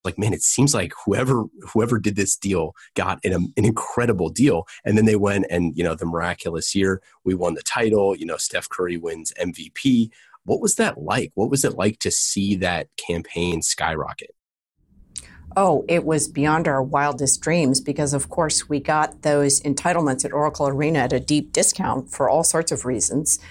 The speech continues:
Speaker 2: And the investment paid off many times over because it attracted huge crowds where the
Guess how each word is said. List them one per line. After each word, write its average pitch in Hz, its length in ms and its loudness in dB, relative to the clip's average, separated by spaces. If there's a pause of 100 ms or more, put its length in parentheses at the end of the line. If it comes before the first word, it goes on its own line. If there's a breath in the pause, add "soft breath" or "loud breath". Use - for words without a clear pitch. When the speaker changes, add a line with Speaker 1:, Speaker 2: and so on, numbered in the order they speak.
(300 loud breath)
Speaker 2:
And 151 500 2 (280)
the 160 320 4
investment 160 500 0
paid 160 240 2
off 151 240 0
many 170 260 2
times 147 360 0
over 160 280 2
because 135 680 0
it 139 100 -2
attracted 139 520 -2
huge - 340 -2
crowds 127 460 2
where 135 200 2
the 123 240 2